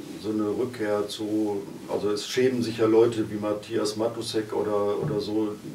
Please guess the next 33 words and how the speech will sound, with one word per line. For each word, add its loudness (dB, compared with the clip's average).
schämen 0
sich -8
ja -2
nicht, -2
sich -10
hinzustellen -2
und -2
sagen, 2
ich -6
bin -4
homophob 0
und -6
das -8
ist -12
gut -8
so, -8
ne? -6
Weil -2
es -8
ist, -6
also -4
es -6
gibt -8
ja -2
so -4
eine -4
Gegenbewegung. -4
Ich -14
glaub, 2
das -2
ist -4
so 0
eine -2